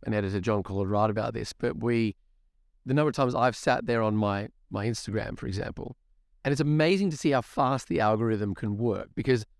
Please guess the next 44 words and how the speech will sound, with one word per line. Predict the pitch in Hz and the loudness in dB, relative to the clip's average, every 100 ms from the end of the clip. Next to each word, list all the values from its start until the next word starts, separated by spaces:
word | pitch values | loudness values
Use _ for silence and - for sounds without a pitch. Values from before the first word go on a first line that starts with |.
| _ - | _ -4
I | 143 | -2
can | - 156 | 0 0
click | - 156 | 2 2
on | 139 | 2
a | 117 | 0
couple | - 127 120 | -2 -2 0
of | |
things. | 120 110 | 0 0
There | 117 | 0
was | |
this, | 110 101 - - | -2 -6 -10 -4
um, | 117 107 104 - _ _ _ _ _ | 2 2 2 -4 _ _ _ _ _
there's | - 117 | -4 2
a, | 117 - 113 107 90 - | 2 2 2 2 -2 -10
a, | - | -8
a | |
gym | 95 113 120 | -2 0 2
guy | 113 107 104 95 | 2 2 2 0
who | 110 107 95 - _ _ _ _ - | -2 -2 -4 -8 _ _ _ _ -18
just | - | -6
happened | 131 131 | -4 -2
to | 110 | -2
start, | - 123 117 | 0 0 2
there | 113 | 0
were | 110 | 0
memes | 113 123 120 | 2 2 2
that | 113 | -2
were | - | -4
created | - 117 110 101 | 0 2 2 0
around | 101 104 107 | 0 0 0
him. | 110 110 | 0 0
I | 113 113 123 | -2 -4 -2
watched | 131 190 - | -2 -2 -6
a | |
few | - 123 | -2 0
of | 117 | 2
them | 107 | 0
and | 101 | -2
shared | - 131 113 101 - | -2 0 0 -2 -4
only | 127 135 | 0 0
literally | 113 131 - 113 | 0 -4 -4 -4
two | - 113 | -2 -4
of | |
them. | 95 | -4